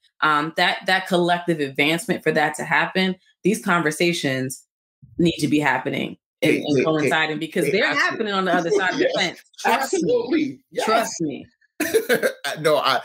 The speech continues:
Speaker 2: I totally agree. And, you know, my, like, my friend Ro, he was the one that, you know, "Look, I'm making this amount," you know, so now you, you can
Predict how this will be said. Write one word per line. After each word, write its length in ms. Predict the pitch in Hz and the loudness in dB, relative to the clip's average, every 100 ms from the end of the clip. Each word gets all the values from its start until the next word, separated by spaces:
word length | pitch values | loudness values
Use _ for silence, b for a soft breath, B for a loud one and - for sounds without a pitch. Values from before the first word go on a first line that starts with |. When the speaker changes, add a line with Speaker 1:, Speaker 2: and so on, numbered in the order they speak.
| B B - | B B -2
Speaker 2:
I 80 | 135 | -2
totally 400 | - 156 156 151 | 0 0 2 0
agree. 560 | 143 151 175 151 120 127 | 0 0 2 2 0 0
And, 200 | 117 B B B 156 | -2 B B B -2
you 100 | 147 | 2
know, 180 | 131 127 | 2 2
my, 180 | 104 - | 0 2
like, 180 | 123 | 0
my 140 | 131 120 | 0 -2
friend 260 | - 135 | 0 0
Ro, 140 | 135 135 | 2 0
he 160 | 147 | 0
was 200 | 156 139 131 | 0 0 0
the 80 | |
one 280 | 127 123 123 | 2 2 2
that, 280 | 123 120 - - | 2 0 -2 -8
you 120 | 127 | -4
know, 100 | 117 | -2
"Look, 240 | 117 139 - 104 - | 0 0 2 0 0
I'm 140 | 143 | 2
making 280 | 160 156 151 | 2 2 2
this 220 | 160 - | 0 0
amount," 320 | 131 92 - - _ | 0 -2 -4 -12 _
you 160 | 147 151 | -2 0
know, 140 | 135 | 0
so 160 | 131 131 | 0 0
now 280 | 131 190 190 | 0 0 0
you, 400 | 160 170 151 131 - | 0 0 -2 -4 0
you 140 | 175 | 0
can 360 | - 131 117 | 2 0 0